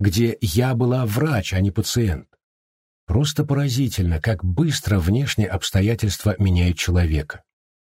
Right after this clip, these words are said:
На тотальную перемену всего и вся в жизни мне хватило полгода.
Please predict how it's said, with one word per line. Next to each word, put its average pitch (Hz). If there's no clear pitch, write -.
На 95
тотальную 120
перемену 110
всего 110
и 104
вся 120
в 92
жизни 104
мне 110
хватило 98
полгода. 87